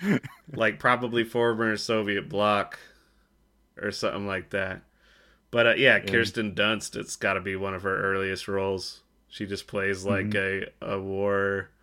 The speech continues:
Speaker 2: uh, refugee. And she's like,
Speaker 1: Mm-hmm.
Speaker 2: yeah, she carried a bag of chips, but they, like, superimpose a cat to replace the chips.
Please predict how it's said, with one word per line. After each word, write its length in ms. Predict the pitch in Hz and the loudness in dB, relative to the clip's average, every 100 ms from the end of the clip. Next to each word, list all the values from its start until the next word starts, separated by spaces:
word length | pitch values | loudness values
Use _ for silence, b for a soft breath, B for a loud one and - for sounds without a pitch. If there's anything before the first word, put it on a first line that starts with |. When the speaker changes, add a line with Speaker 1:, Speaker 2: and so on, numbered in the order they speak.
| _ _ _ _ _ _ _ _ _ - | _ _ _ _ _ _ _ _ _ -10
Speaker 2:
uh, 360 | 98 95 92 92 - - | -8 -8 -10 -12 -14 -20
refugee. 880 | 71 107 107 - 101 90 95 92 92 _ _ _ _ - | -18 -6 -4 -4 -6 -6 -6 -6 -8 _ _ _ _ -16
And 100 | 101 | -8
she's 200 | 107 104 | -6 -2
like, 380 | 95 90 - - | -2 -4 -8 -6
Speaker 1:
Mm-hmm. 360 | 104 95 98 98 _ _ _ _ - | -4 -4 -4 -6 _ _ _ _ -4
Speaker 2:
yeah, 180 | 113 107 | 0 2
she 140 | - | 0
carried 340 | 90 120 117 107 | 0 4 4 4
a 20 | |
bag 280 | 110 113 104 | 2 2 0
of 60 | |
chips, 380 | - 120 113 - | -2 2 2 0
but 160 | - 104 | -8 -2
they, 100 | 104 | 0
like, 200 | 104 - | 0 -2
superimpose 840 | 120 110 110 107 92 110 110 101 | -6 -4 -2 -2 0 0 0 0
a 160 | 104 95 | -2 -4
cat 500 | - 107 107 - _ - | -2 0 0 -2 _ -6
to 100 | 98 | -4
replace 380 | 98 110 101 | -2 0 -2
the 80 | - | -4
chips. 480 | - 110 104 - - | -2 0 0 -4 -16